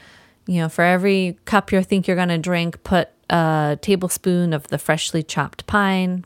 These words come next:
cover it with boiling water, and then you wanna put a lid on that while it steeps to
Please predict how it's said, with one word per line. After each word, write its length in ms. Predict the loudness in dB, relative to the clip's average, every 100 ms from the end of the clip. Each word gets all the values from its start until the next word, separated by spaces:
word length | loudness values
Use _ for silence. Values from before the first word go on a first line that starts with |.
| -4
cover 300 | 0 0 0
it 60 |
with 120 | -4 -4
boiling 420 | -2 -2 -4 -2
water, 440 | -2 0 0 -2 -8 -20 -20 -4
and 40 | 0
then 40 |
you 80 | 2
wanna 160 | 0
put 180 | 0 0
a 80 | 2
lid 320 | 4 2 2
on 220 | 0 0
that 200 | 0 -2
while 180 | -2 -2
it 120 | -4
steeps 460 | -8 -6 -6 -6 -4
to 280 | -2 -2